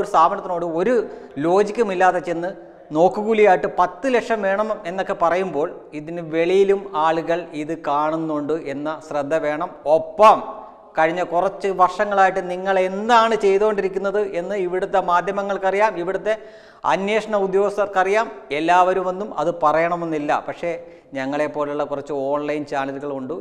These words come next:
ഞങ്ങൾക്കറിയാം. മറ്റുള്ളവരെ പോലെ നട്ടലിൽ വളഞ്ഞവരല്ല, ഭയമില്ല, ഞങ്ങളത് പറയും. ഇപ്പോൾ വരെ ആരുടെയും പേരെടുത്ത് പറയുന്നില്ല, ഒരു സമുദായത്തിൻ്റെയും പേര് ഞങ്ങൾ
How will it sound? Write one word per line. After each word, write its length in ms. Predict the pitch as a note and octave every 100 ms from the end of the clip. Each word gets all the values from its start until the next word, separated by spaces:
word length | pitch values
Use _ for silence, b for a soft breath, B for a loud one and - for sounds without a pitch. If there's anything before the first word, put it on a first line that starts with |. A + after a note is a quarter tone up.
| C#3
ഞങ്ങൾക്കറിയാം. 640 | C3 C3+ C3 C3+ C3 D3+ - - - - _ _ _ _ -
മറ്റുള്ളവരെ 400 | C3 D3+ D3 D3+ D3
പോലെ 160 | D3+ D3
നട്ടലിൽ 360 | D3 - D3+ D3+ D3
വളഞ്ഞവരല്ല, 540 | C#3+ C#3+ D3+ D3+ D3 F#3 - - - - - A#2+
ഭയമില്ല, 520 | - D3 E3 F3+ E3+ F#3+ G#3+ C3+
ഞങ്ങളത് 340 | C#3 C#3+ C#3 C#3+
പറയും. 260 | C#3+ C3+ - - D3+
ഇപ്പോൾ 240 | - G#3+ A3+
വരെ 160 | G3+ C#3+ - - - - C3
ആരുടെയും 340 | D3+ E3 E3 D#3+
പേരെടുത്ത് 340 | D#3+ E3 D3+ D#3+
പറയുന്നില്ല, 380 | E3 E3 F3 G#3 G#3
ഒരു 100 | C#3+ D3
സമുദായത്തിൻ്റെയും 560 | D3+ D#3+ E3 D#3+ E3 D#3+
പേര് 180 | D#3+ E3+ E3+
ഞങ്ങൾ 160 | E3